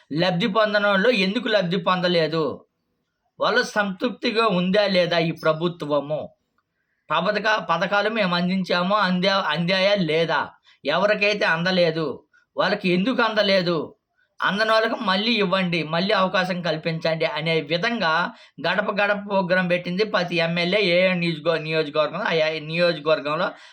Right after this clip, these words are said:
ఆయా ఎమ్మెల్యే వెళ్ళాలి, ఇంటింటికి వెళ్ళాలనే విధంగా గతంలో వైసీపీ పార్టీ పెట్టింది. ఇప్పుడు వంద రోజులకి, మూడు సంవత్సరాలకు కాదు, మూడు నెలలకే ఇది మంచి ప్రభుత్వం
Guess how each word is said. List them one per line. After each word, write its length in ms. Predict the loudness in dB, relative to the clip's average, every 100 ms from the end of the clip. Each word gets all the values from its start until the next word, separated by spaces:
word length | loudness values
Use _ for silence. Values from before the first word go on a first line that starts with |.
| -2
ఆయా 260 | 2 4 4
ఎమ్మెల్యే 580 | 2 0 0 0 0 0
వెళ్ళాలి, 380 | 2 2 0
ఇంటింటికి 540 | 0 -2 -2 -6 -8 -14 -18 _ _ _ -4
వెళ్ళాలనే 520 | 0 2 2 0 -2
విధంగా 680 | -2 -2 0 0 0 -2 -8 _ _ _ _ _ _ _ -20 -20 -2 0
గతంలో 320 | 2 0 2
వైసీపీ 380 | 0 -2 -4 -4
పార్టీ 360 | -2 -2 -4
పెట్టింది. 520 | -6 -6 -8 -18 -20 _ _ _ _ _ -6
ఇప్పుడు 720 | -4 -4 -2 2 2 2 -2 -8 -20 _ _ -6
వంద 240 | -4 0
రోజులకి, 600 | 2 2 2 -2 -4 -14 _ _ _ _ _ -8
మూడు 240 | -4 -2
సంవత్సరాలకు 480 | 0 0 0 0 0
కాదు, 180 | -2 -2
మూడు 300 | -2 -2 0
నెలలకే 540 | 0 -2 -2 -4 -10 _ _ _ _
ఇది 240 | -4 -2 -2
మంచి 420 | 0 0 0 -2
ప్రభుత్వం 800 | 0 0 2 -2 -2 0 0